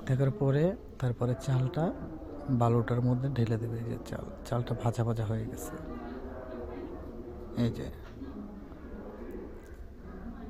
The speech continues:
এখন দেখবেন আপনারা যে কীভাবে চাল আর মুড়ি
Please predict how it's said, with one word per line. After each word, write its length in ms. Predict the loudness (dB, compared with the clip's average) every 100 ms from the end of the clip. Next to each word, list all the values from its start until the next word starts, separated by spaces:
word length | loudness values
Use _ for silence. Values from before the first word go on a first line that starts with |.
| -8 -8 -8 -8 -2
এখন 320 | 0 2 2
দেখবেন 380 | 2 0 2 2
আপনারা 400 | 0 0 0 0 -4 -8 -10 -10 -10 -12 -14 -12 -6 -2 0
যে 180 | 0 -2 -4
কীভাবে 420 | -2 0 2 0 -2 -4 -10 -12 -12 -10 -2
চাল 340 | 0 2 2
আর 160 | 2 2
মুড়ি 500 | 0 0 0 0